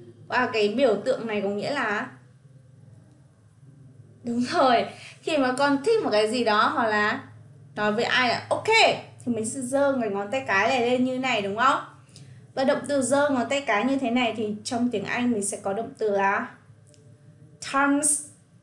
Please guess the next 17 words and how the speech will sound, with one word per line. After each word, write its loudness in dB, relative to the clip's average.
up. -4
Thumbs 2
up. 4
Các -10
con 0
nghe -2
lại 0
và -2
đọc -2
lại -2
một -6
lần -2
nữa -2
nhá. -2
Thumbs 2
up. 2
Thumbs 0